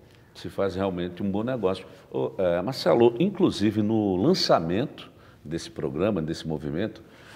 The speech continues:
foi dito que Maceió, num período pós-pandemia, poderá se tornar aí um,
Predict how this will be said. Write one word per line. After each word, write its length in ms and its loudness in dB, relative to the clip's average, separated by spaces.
foi 220 4
dito 500 -2
que 880 0
Maceió, 720 4
num 180 2
período 440 6
pós-pandemia, 800 4
poderá 400 4
se 140 -6
tornar 440 2
aí 340 2
um, 500 0